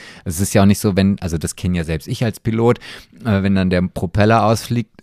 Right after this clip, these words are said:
ausfällt, das ist nicht wie im Comic, das, das dann fliegt und zwei Sekunden später wie ein Stein nach unten fällt,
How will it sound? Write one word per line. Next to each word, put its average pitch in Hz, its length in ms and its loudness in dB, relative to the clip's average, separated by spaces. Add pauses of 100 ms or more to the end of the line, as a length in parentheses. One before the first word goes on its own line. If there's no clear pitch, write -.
ausfällt, 113 640 0
das 98 100 0
ist - 140 -10
nicht 120 180 -2
wie 92 60 0
im 82 140 0
Comic, 87 440 0
das, 95 220 -4
das 92 240 -4
dann 90 320 2 (320)
fliegt 104 560 -2
und 98 160 -4
zwei 95 220 0
Sekunden 95 380 -2
später 101 380 -2
wie 95 80 2
ein 92 60 2
Stein 90 360 0
nach 87 140 0
unten 131 280 2
fällt, 87 400 -2